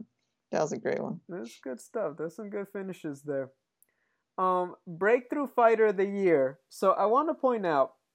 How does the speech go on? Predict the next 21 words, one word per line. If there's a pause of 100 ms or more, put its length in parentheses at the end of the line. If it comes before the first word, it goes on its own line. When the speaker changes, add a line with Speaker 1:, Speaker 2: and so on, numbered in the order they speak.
(160)
Speaker 2:
the
way
I
have
always
seen
this
defined, (360)
and
so
I
stick
by
that
rule, (320)
is
that (140)
breakthrough
means
you
had